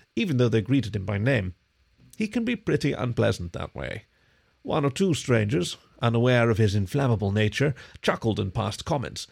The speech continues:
but a single look from his dark, brooding, horn-framed face was enough to shut them up. For my part, I thought that funny and puffed on my pipe to hide a smirk,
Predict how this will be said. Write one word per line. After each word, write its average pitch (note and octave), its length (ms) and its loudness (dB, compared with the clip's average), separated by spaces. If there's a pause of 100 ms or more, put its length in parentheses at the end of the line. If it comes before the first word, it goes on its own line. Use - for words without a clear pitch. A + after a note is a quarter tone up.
(240)
but G#2 160 -2
a G#2+ 60 2
single F3 420 2
look F#3+ 280 0
from G#2+ 160 -2
his G2+ 180 0
dark, B2 500 -2
brooding, C3+ 540 2
horn-framed C#3 720 0
face A#2 360 -2
was G#2+ 160 -2
enough A2+ 260 0
to G#2+ 80 -4
shut A2+ 340 -2
them G#2+ 140 0
up. G#2 300 -2 (840)
For - 140 -2
my A#3 200 0
part, G2+ 460 -2 (180)
I A#2 120 -2
thought - 260 -2
that - 120 -6
funny A#2 520 -4
and - 180 -4
puffed D#3 300 -2
on C3+ 100 2
my C3 160 2
pipe - 360 -4
to C#3+ 100 -2
hide E3 260 -2
a F3 60 0
smirk, - 580 -6